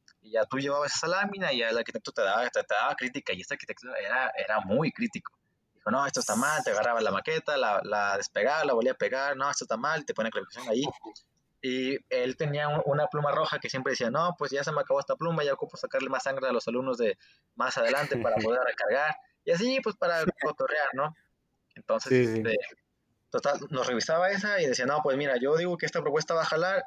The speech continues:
Speaker 1: trabaja esta, esta maqueta, este modelo ya un po-, un poquito más, más, más, más trabajado".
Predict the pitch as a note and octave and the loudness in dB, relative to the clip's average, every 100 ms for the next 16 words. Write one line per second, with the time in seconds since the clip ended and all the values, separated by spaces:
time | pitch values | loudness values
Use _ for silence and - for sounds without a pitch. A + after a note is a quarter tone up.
0 | - - B2 B2 C#3 - C#3+ B2 - B2 | -4 -2 0 0 -4 -2 0 0 0 -4
1 | - F2+ - - _ _ _ A2 A2 - | -2 -6 -8 -20 _ _ _ 0 0 -2
2 | C3+ A#2+ G#2 A#2+ C3+ C3+ G2+ G#2+ G#2 A2+ | 0 4 6 6 4 2 2 2 4 2
3 | A#2 A2+ - B2 A2+ G#2+ A2 _ A#2 A2 | 0 -4 -8 -4 -4 -6 -16 _ -20 -20
4 | - A2+ A2+ A#2 A#2 A2+ - A#2 - F#3 | -20 -20 -6 -6 -2 -2 0 0 2 0